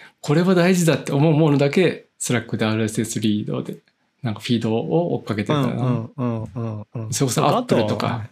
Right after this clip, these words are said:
Speaker 1: Googleとか、
Speaker 2: うん。
Speaker 1: もうまあ本当にそういう人たちがやってるやつだけ見てる。
Speaker 2: あ、だからやっぱじゃあ仕事関係だけ？
Speaker 1: そうだね。アールエスエスで購読してるのはそれが多いと思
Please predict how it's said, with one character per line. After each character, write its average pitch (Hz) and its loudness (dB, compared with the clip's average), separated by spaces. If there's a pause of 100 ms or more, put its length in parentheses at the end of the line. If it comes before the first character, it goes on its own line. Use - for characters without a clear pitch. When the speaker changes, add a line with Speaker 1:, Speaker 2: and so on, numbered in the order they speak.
Speaker 1:
Google 117 2
と 156 -8
か、 127 0
Speaker 2:
う 113 -6
ん。 - 0
Speaker 1:
も 117 0
う - 0
ま 135 2
あ 143 0
本 180 0
当 170 4
に 165 2
そ 165 2
う 156 6
い - 6
う - 4
人 156 2
た 123 2
ち 113 -2
が 110 2
や 104 0
っ - -14
て - -6
る 107 0
や 123 0
つ - -6
だ 127 0
け 165 2
見 107 -2
て - -6
る。 - -12 (840)
Speaker 2:
あ、 202 2
だ 240 2
か 220 2
ら 110 0
や 190 0
っ 190 -14
ぱ 127 0
じ 120 0
ゃ 110 0
あ - -2
仕 - 0
事 247 0
関 233 2
係 98 -4
だ 107 -6
け？ 147 -6 (580)
Speaker 1:
そ - -2
う 127 0
だ 110 0
ね。 120 2
ア 127 2
ー 151 2
ル 175 2
エ - 2
ス 180 2
エ 208 4
ス 196 4
で 131 4
購 139 2
読 147 2
し - -4
て 165 4
る 165 4
の 135 4
は 135 4
そ 127 -2
れ 127 4
が 117 4
多 120 4
い 113 -2
と - -4
思 - -6